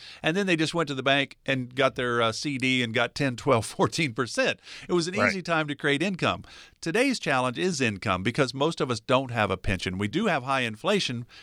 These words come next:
Speaker 1: and interest rates are rising, but we're not seeing it at the bank in a C D, for example. They're slowly creeping up a little bit, but this probably is not a surprise. Is it a surprise to your clients that,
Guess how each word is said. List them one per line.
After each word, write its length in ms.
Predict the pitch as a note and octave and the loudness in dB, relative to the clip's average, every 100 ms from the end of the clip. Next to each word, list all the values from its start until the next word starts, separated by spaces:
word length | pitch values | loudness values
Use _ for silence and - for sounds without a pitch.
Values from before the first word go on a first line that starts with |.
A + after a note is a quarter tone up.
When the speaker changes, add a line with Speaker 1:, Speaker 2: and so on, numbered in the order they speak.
| - | -4
Speaker 1:
and 180 | B2+ C3+ | -2 0
interest 340 | D#3+ F#3 D#3 | 0 0 4
rates 240 | D#3+ C#3+ | 4 4
are 80 | B2 | 0
rising, 420 | A2+ D#3+ G3 D3 | 2 2 2 0
but 140 | B2+ B2+ | -2 0
we're 120 | C3+ | 2
not 200 | D3 B2+ | 0 0
seeing 280 | - C#3 A#2+ | 0 0 4
it 120 | A2+ | 4
at 160 | G#2+ - | 2 -2
the 80 | |
bank 380 | G2+ A2 A2 G2 | -4 0 2 2
in 80 | G#2 | -2
a 60 | F#2+ | -2
C 240 | - G2+ | 0 0
D, 200 | G2 F#2+ | 0 0
for 220 | F2 F#2 | -2 -2
example. 520 | F2+ G2 F2 - D#2+ - - - | -2 -2 -2 -2 -6 -8 -16 -6
They're 120 | B2+ | -4
slowly 560 | A#2+ - D#3+ E3+ D3 B2 | -2 0 2 2 2 0
creeping 500 | - C#3+ A#2+ A#2 G#2 | -2 -2 0 0 2
up 180 | D3 C3 | 2 2
a 40 | |
little 220 | G#2+ G2 | 0 0
bit, 260 | F2+ F#2+ F#2 - - - - - | 2 2 2 -4 -18 -18 -18 0
but 240 | E3 E3 | 2 2
this 260 | D#3 G#3 B3+ | 0 0 0
probably 420 | - A#3 A3 F#3 | 0 0 0 0
is 160 | C#3+ B2+ | 0 0
not 160 | D#3+ | 2
a 60 | C3 | 2
surprise. 760 | - - - D#3 F2 F2 G2 - _ _ | -2 -8 -2 0 0 -4 -8 -12 _ _
Is 200 | - F#3 | -4 -2
it 100 | A#3 | 0
a 60 | G3 | -2
surprise 500 | - F#3 A3 C4 B3 | -4 -4 -2 -2 -2
to 320 | - F#3+ D3+ - - - | -4 -2 -2 -6 -20 -20
your 320 | - C#3+ F3 | -4 4 4
clients 640 | - C#3 C#3 F3 G3 - - | 4 0 0 0 -2 -6 -4
that, 220 | C3+ C#3+ | 2 2